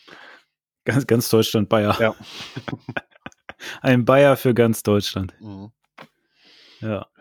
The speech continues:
Speaker 2: Ja, Jan, wie war die Demo in Köln?
Speaker 1: Die, die Demo?
Speaker 2: Warst du, ja, warst du da?
Speaker 1: Nee, ich hab, ich,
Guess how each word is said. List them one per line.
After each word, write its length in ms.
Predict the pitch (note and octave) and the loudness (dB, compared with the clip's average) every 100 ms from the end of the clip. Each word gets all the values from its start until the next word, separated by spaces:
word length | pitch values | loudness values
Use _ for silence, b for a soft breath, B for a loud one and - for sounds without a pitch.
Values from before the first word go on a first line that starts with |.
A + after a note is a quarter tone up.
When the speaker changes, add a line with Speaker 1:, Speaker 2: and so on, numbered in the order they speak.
| - | 2
Speaker 2:
Ja, 100 | E3+ | 4
Jan, 160 | E3 | 6
wie 80 | D3+ | 4
war 180 | D3 F3+ | 4 4
die 120 | G3 | 2
Demo 440 | B2 A#2+ A#2 G#2+ - B B B B B A#2+ _ | 0 0 0 -2 -8 B B B B B -20 _
in 160 | - G2+ | -20 -12
Köln? 380 | A#2 A2+ G#2 F#2 _ B B B - | -2 0 0 -6 _ B B B -8
Speaker 1:
Die, 160 | C3+ - _ | -8 -8 _
die 80 | A#2+ | -2
Demo? 220 | C3+ D3+ | 2 4
Speaker 2:
Warst 120 | D#3 | 2
du, 240 | F#3+ - A2+ | 0 -2 0
ja, 160 | A2 | 2
warst 180 | G#2+ - | 2 -2
du 40 | |
da? 220 | A#2 B2+ - _ _ _ _ | -4 -4 -6 _ _ _ _
Speaker 1:
Nee, 300 | G#2+ A#2 C3+ | 0 2 2
ich 100 | B2 | 4
hab, 120 | D3 C3+ | 0 0
ich, 160 | B2+ | -8